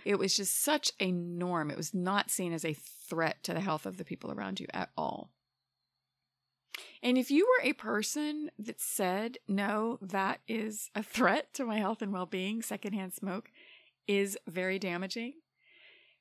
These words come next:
people just thought you were crazy. People would gaslight you. "What a party pooper, what a killjoy. You're, you can't tell me what to do. You're too sensitive." And of course,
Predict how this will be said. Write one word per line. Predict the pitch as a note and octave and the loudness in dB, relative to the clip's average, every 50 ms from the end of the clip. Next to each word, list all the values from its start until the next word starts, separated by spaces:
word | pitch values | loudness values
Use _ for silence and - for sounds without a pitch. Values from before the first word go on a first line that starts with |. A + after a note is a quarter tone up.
| _ _ _ | _ _ _
people | - - C4+ C#4+ D4 E4 E4+ E4 D4+ | 0 2 4 4 4 4 2 2 2
just | - C4+ B3 - - | 0 -2 -2 -2 0
thought | B3 A3+ A3 - G#3 | 2 2 2 2 0
you | G3 G#3+ | 0 -2
were | A3+ A3 - | -2 -2 -4
crazy. | - - - - - E3+ F#3 E3 E3+ E3+ E3 - E3 E3+ - - - - _ _ _ _ _ _ _ _ _ _ _ | -4 -8 -10 -8 -6 -4 -4 -4 -4 -6 -8 -10 -10 -10 -10 -12 -14 -18 _ _ _ _ _ _ _ _ _ _ _
People | - - A#3 - C4+ C4+ | -8 -8 -6 -2 -2 -2
would | C4+ G3 | -2 -2
gaslight | - G#3 - - G#3 - - A3 G3+ G3+ - - | 0 0 0 0 0 -2 -2 -2 -4 -4 -4 -4
you. | G#3+ G#3+ G3+ G3+ G3+ G3+ G3+ G3+ G3+ G3 G3 G3 _ _ _ _ _ _ _ _ _ _ _ _ _ _ _ _ - | -2 -2 0 0 0 -2 -2 -4 -4 -6 -8 -10 _ _ _ _ _ _ _ _ _ _ _ _ _ _ _ _ -6
"What | - A3 C4+ D#4+ G4 | 0 4 4 6 6
a | D#4+ - | 4 4
party | - F#3+ F#3+ G3+ G#3 A3+ A3 | 4 4 4 4 4 2 0
pooper, | - F3+ F3+ E3+ - F3+ E3+ E3 D#3+ | -2 -2 -4 -4 -4 -4 -4 -2 -2
what | E3+ A3 D#4 | 0 0 0
a | F#4 F4 | 0 0
killjoy. | - - - F#3+ G3 G3+ G#3 G3+ F3 - - - - - - - - - - - _ | -2 -2 -2 0 2 2 0 0 -2 -4 -6 -4 -6 -6 -6 -6 -8 -10 -12 -16 _
You're, | - - D#3+ F#3+ A#3+ D4+ C#4 - | -8 -2 2 2 4 2 2 2
you | A3 C4+ F4+ | 4 4 4
can't | - - F#4 F4+ C4+ C#4 | 6 6 4 4 4 4
tell | - C4 D4 C4+ | 2 4 4 4
me | A#3 A#3+ B3+ D4+ | 4 4 4 4
what | D4 G3+ F3 - | 4 2 0 0
to | - G3+ | -4 -8
do. | E3+ - F3+ D#3+ D#3+ D#3+ E3+ F3+ G3 A3 A3+ _ _ _ _ _ _ _ _ _ _ _ - | -6 -4 -2 -2 0 0 0 -2 -4 -6 -8 _ _ _ _ _ _ _ _ _ _ _ 2
You're | A3+ C4+ A#4 A#4 | 6 6 6 6
too | - E4 D#4 C4 | 6 4 2 2
sensitive." | - - A#3 A3+ C4 C#4 - - - - G3 - - - - - - - - _ _ _ _ _ _ _ _ _ _ _ _ _ _ _ _ _ _ _ _ _ _ - - - D4+ D4 C4 C4 - | 2 2 2 2 0 0 -4 -6 -6 -4 -4 -4 -4 -4 -6 -10 -14 -18 -20 _ _ _ _ _ _ _ _ _ _ _ _ _ _ _ _ _ _ _ _ _ _ -14 -12 -10 -6 -6 -6 -4 -2
And | E4 D#4+ | -2 -4
of | D#4+ - | -4 0
course, | - - G#4+ - F4 D#4+ F4 F#4 - - - - | 4 6 8 10 10 8 8 6 4 0 -8 -10